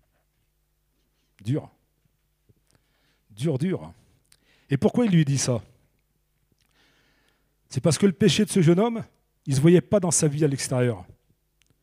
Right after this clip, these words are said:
Et pourtant, la loi de Dieu va transpercer sa conscience avec le dixième commandement. « Tu ne convoiteras pas. » Alors là, vous vous dites, « Où c'est qu'ils vont en venir, là ? » Je ne vois pas le rapport entre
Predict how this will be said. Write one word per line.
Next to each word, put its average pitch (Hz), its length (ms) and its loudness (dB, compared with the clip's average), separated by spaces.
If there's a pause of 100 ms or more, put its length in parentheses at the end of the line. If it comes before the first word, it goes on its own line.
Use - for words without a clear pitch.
(440)
Et 113 80 -4
pourtant, 175 300 -2
la 156 100 0
loi 147 180 2
de 151 120 -2
Dieu 156 160 0
va 151 120 -2
transpercer 156 560 -6
sa 147 160 -6
conscience 156 600 -6 (420)
avec 135 320 -2
le 135 80 2
dixième 165 540 -4
commandement. « 135 580 -6 (500)
Tu - 140 -6
ne 139 80 0
convoiteras 151 680 -4
pas. » - 280 -10 (2250)
Alors 113 160 -4
là, 165 100 0
vous 135 180 -2
vous 131 100 -2
dites, « 170 360 -6 (540)
Où 110 60 -14
c'est 151 140 -8
qu'ils 131 200 -10
vont 123 160 -6
en 120 40 -6
venir, 117 360 -10
là ? » 76 160 -20 (1400)
Je - 60 -20
ne - 20 -10
vois 131 140 0
pas 190 80 0
le 170 60 -2
rapport 180 340 2
entre 151 300 0